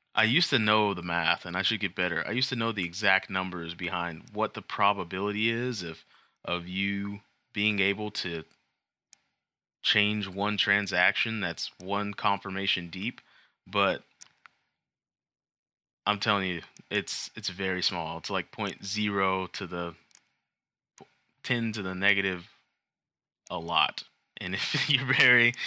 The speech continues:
if you wanna get technical and you wanna look that up, be my guest, but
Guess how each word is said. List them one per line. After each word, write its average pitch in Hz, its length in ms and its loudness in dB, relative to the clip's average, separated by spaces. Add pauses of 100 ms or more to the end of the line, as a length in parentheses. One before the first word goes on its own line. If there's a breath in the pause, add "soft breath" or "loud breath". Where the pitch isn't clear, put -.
(220 loud breath)
if 113 100 6
you 113 140 4
wanna 117 240 6
get 117 280 4 (400 loud breath)
technical 113 680 0
and 92 160 0
you 90 200 -2 (440 loud breath)
wanna 101 280 2
look 104 240 0
that 95 180 6
up, 139 280 4 (320)
be 113 120 0
my 107 200 4
guest, 107 360 4
but 92 160 -4